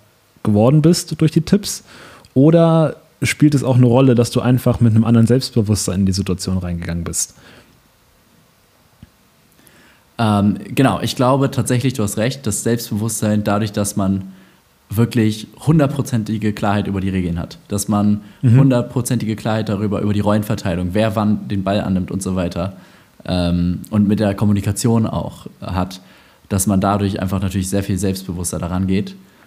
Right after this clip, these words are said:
Speaker 2: Und, ähm, genau, aber ansonsten so vom Physischen habe ich auch dann in
Speaker 1: Mhm.
Speaker 2: vielen Bereichen, worüber ich dann jetzt mich nicht irgendwie nochmal mein Wissen aufgebessert habe oder mich nicht vorbereitet habe mental,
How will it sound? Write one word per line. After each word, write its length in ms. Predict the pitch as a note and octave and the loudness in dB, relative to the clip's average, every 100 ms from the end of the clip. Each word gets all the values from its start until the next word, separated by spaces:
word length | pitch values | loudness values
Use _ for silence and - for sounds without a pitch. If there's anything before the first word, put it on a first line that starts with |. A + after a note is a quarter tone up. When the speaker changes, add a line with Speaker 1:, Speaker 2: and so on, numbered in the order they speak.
| _ - | _ -14
Speaker 2:
Und, 640 | - F#2 F2+ F#2 - - F2+ | -2 0 0 0 -4 -6 -2
ähm, 560 | F2+ F2 F2 F2 E2+ - - _ _ _ | -2 0 0 0 -2 -8 -20 _ _ _
genau, 200 | G#2+ A2 | 0 2
aber 180 | F2+ G2 | 2 2
ansonsten 460 | G2+ A2 D3 D#3+ A2 | 2 2 2 2 0
so 80 | |
vom 200 | G#2 F#2+ | 0 0
Physischen 540 | - D#3 A#2+ - F2 G2 - - G2+ | 2 2 2 0 -4 -6 -12 -8 -2
habe 160 | G#2 | -2
ich 120 | G#2 | -2
auch 180 | F#2+ - - | -4 -6 -8
dann 180 | G2 F#2+ | 0 4
in 100 | A#2 | 4
Speaker 1:
Mhm. 80 | A2 | 6
Speaker 2:
vielen 180 | C#3+ B2+ | 4 4
Bereichen, 400 | G2 G2 G2 F#2+ | 2 0 0 -2
worüber 440 | G2 F#2 G2 G2 | 0 0 2 0
ich 60 | F#2 | 0
dann 140 | G2 | 0
jetzt 420 | F#2+ F#2+ - - - | 0 -2 -6 -8 -6
mich 180 | F2+ | 0
nicht 200 | C3+ D3+ | 2 2
irgendwie 220 | - G2+ G2 | 0 0 0
nochmal 680 | F#2+ G2 F#2 F2+ F2+ - - - | 0 0 0 0 -4 -6 -10 -6
mein 280 | G2 F#2+ G#2 | -2 -2 -2
Wissen 180 | - | -2
aufgebessert 1160 | G2 G2+ - F#2+ F2+ F#2+ - - - F#2+ G2 F#2+ | -2 -2 -2 -2 -2 -4 -10 -16 -6 -4 -2 -2
habe 160 | G#2 - | -2 0
oder 120 | F#2+ | 0
mich 140 | G2 | 0
nicht 160 | A2+ - | 0 0
vorbereitet 500 | G#2 F#2 F2+ F#2 F#2+ | 0 0 -2 -4 -4
habe 120 | F#2 | -4
mental, 460 | F#2+ F2 F#2 F#2 | -2 -2 -2 -2